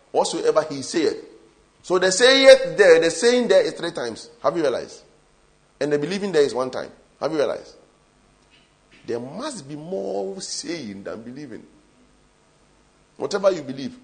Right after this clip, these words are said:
you must at least confess it three times. Before.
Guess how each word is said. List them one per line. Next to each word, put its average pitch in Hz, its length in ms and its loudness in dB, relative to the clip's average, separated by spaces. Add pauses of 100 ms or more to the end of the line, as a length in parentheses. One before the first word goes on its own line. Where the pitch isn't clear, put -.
(500)
you 101 60 -16
must 107 280 -12
at 104 140 -14
least 143 160 -16
confess 127 380 -14
it 120 80 -20
three 101 120 -16
times. 92 360 -20 (1900)
Before. - 360 -20